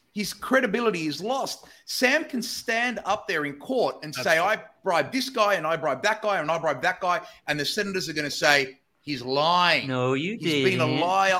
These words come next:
Speaker 1: all his life." This guy has no leg to stand on. They're gonna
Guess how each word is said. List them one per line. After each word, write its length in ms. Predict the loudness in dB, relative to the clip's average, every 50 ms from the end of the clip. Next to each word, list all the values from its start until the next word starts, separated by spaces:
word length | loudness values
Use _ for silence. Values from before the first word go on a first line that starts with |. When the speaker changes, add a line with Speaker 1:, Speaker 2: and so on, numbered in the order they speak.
| 0 -4 -6
Speaker 1:
all 160 | -4 -4 -6
his 260 | -6 -8 -10 -10 -10
life." 360 | -6 -4 -2 -2 -2 -2 -4 -12 _ _ -20 -20 _ _ _ _ _ -4
This 240 | -4 -4 -4 -4
guy 300 | -2 0 2 4 4 6
has 180 | 4 4 2 0
no 160 | -2 -2 -2
leg 220 | -2 -2 -4 -6 -6
to 80 | -10
stand 400 | -10 -6 -4 -4 -4 -4 -4 -4
on. 300 | -6 -6 -6 -8 -10 -16 -20 -20 -20 -16
They're 120 | -12 -8 -6
gonna 200 | -4 -4 -6